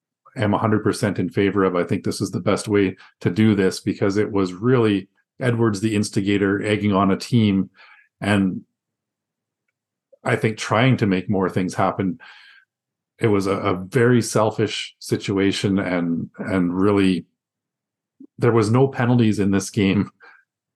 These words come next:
up until that point. It was a very, very clean game. And then there was eighty-five yards and two disqualifications in the final minute.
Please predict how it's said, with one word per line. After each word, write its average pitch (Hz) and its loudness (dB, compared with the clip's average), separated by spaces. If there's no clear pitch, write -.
up 117 -2
until 104 0
that 98 0
point. 117 0
It 101 -2
was 87 -6
a 92 -2
very, 110 2
very 113 0
clean 110 0
game. 98 0
And 92 -2
then 92 0
there 95 0
was 95 -2
eighty-five 101 0
yards 101 0
and 92 -2
two 113 -6
disqualifications 101 -2
in 104 0
the 95 2
final 95 0
minute. 95 -2